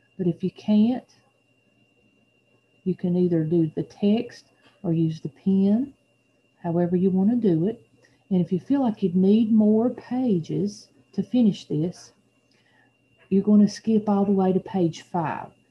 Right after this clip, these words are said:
It's got all of our prompts for this week, but this is the one for today. But if you go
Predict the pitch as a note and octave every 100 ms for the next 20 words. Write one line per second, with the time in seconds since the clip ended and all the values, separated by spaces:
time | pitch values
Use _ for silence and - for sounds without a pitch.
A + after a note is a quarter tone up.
0 | _ E3 - G3+ F3+ - _ _ - A3+
1 | A#3+ B3+ B3 D3 F#3+ F#3 F#3 E3+ - G#3+
2 | G#3 - - F3 D#3+ D#3+ - F3+ E3 -
3 | - D#3+ D3+ F3 - G3 - G3 F3 E3
4 | - D#3 - D#3+ E3 C#3+ - - _ _
5 | _ _ F3+ F3 D#3 G3+ B3 C4 A#3+ F#3
6 | F3 F#3